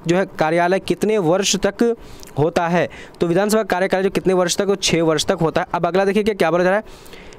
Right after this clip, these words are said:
क-, अ, देखिए, विधानसभा का कार्यकाल जो होता है, अभी पाँच वर्ष का हो चुका है, ठीक है जी।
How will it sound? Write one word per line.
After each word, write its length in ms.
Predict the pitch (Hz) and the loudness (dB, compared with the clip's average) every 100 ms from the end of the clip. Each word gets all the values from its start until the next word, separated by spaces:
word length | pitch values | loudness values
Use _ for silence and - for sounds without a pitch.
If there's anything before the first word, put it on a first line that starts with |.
| - 180 | -4 -4
क-, 0 | |
अ, 580 | - 165 165 160 156 | 0 0 2 2 2
देखिए, 200 | 139 190 | 0 0
विधानसभा 500 | 165 165 196 220 220 | 0 0 0 0 0
का 80 | 226 | 0
कार्यकाल 480 | 226 185 196 185 190 | 0 -2 0 0 0
जो 100 | 196 | 0
होता 180 | 185 190 | 0 0
है, 60 | 180 | 0
अभी 140 | 208 | -2
पाँच 300 | 208 165 175 | 0 -2 0
वर्ष 180 | 180 165 | 0 0
का 100 | 170 | -2
हो 140 | 151 | 0
चुका 200 | 143 135 | 0 0
है, 60 | 135 | 0
ठीक 180 | 180 226 | 0 -2
है 120 | 180 - - - - - | -4 -10 -20 -18 -8 -2
जी। 260 | 160 165 | 0 -2